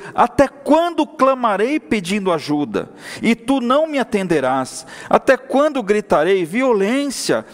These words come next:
e tu não nos salvarás?" Só, talvez se Abacuque morasse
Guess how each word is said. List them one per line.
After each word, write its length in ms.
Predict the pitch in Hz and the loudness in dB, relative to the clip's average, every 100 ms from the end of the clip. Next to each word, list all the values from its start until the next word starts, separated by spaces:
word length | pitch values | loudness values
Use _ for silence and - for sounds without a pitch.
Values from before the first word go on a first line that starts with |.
| - | -4
e 100 | 160 | -2
tu 220 | 185 202 196 | 0 0 -2
não 400 | 175 240 330 262 | 0 0 0 -2
nos 180 | 175 | -4
salvarás?" 800 | - 143 127 123 110 104 - - - - - - - - - - - - | 0 0 2 0 0 -4 -8 -16 -18 -20 -20 -20 -20 -20 -20 -20 -20 -14
Só, 260 | - 156 139 | -2 0 0
talvez 440 | - 147 131 151 | 0 -2 0 -2
se 260 | - 151 151 | -2 -2 0
Abacuque 800 | 139 135 - 151 - 147 131 - | 0 -2 -2 -4 0 -2 -2 -4
morasse 800 | 123 123 127 147 139 - 110 | -2 0 0 -2 -6 -4 -4